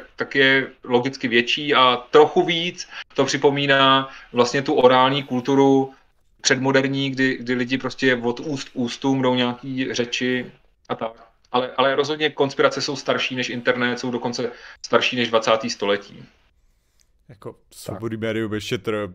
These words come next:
Speaker 2: to, to mi přijde zvláštní, zvláštní stanovisko, když teďka poslouchám Kanyeho a ne-, nejsem schopný neslyšet všechno, co říká, jako. Ne, jakože jenom, jako, že tvrdit, že, jako, potom na-,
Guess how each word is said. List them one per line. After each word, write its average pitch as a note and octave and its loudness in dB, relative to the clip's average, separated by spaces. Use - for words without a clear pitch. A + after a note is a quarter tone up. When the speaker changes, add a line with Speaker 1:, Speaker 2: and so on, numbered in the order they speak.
Speaker 2:
to, G2 -12
to F#2+ -10
mi G#2+ -2
přijde A#2 -6
zvláštní, G#2+ -4
zvláštní G#2 -6
stanovisko, A#2+ -8
když A#2 -8
teďka A#2 -6
poslouchám G#2+ -6
Kanyeho G#2+ -4
a - -4
ne-, G#2 -6
nejsem G#2+ -10
schopný A2+ -8
neslyšet G#2+ -6
všechno, A2 -8
co A2 -10
říká, G2+ -4
jako. G2 -12
Ne, C3+ 0
jakože D#3+ 2
jenom, E3+ 4
jako, D#3 0
že D3 -2
tvrdit, D#3 0
že, C#3 2
jako, B2+ -2
potom C#3+ -4
na-, B2+ 2